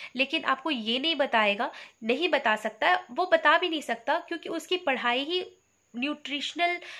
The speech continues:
बेस पे नहीं हुई है, डिजीज्ड बेस पे हुई है। तो डॉक्टर आपको बीमारी से बचा सकता है, वो क्योर कर सकता है, वो आपको प्रिवेंट नहीं कर सकता। मेरे खुद के पापा डॉक्टर हैं,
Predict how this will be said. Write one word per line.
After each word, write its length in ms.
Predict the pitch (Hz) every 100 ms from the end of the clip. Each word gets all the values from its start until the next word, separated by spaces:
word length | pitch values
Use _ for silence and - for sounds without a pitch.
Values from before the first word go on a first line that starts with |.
| -
बेस 240 | 269 294 -
पे 80 |
नहीं 200 | 294 320
हुई 180 | 269 226
है, 140 | 208 208
डिजीज्ड 540 | 233 240 285 277 214
बेस 240 | 190 185 -
पे 100 | 180
हुई 240 | 180 -
है। 120 | - - - - - - _
तो 160 | 330 349
डॉक्टर 460 | 233 240 233 - 339
आपको 280 | 330 339
बीमारी 680 | 330 226 208 240 220 220 285
से 180 | - 359
बचा 400 | 262 277 277 285
सकता 340 | 277 - 226
है, 160 | 214 208
वो 380 | 254 320 - _
क्योर 340 | - 269 302 349
कर 180 | 302
सकता 380 | 233 226 214 -
है, 160 | 196 -
वो 100 | 226
आपको 180 | 240 247
प्रिवेंट 520 | - 247 220 214 247
नहीं 220 | 262 285
कर 160 | - 165
सकता। 360 | 160 - - - _ _ - - - 233
मेरे 180 | 262
खुद 260 | 339 277 -
के 120 | 294
पापा 280 | 294 254 233
डॉक्टर 440 | 220 202 - 208
हैं, 160 | 214 294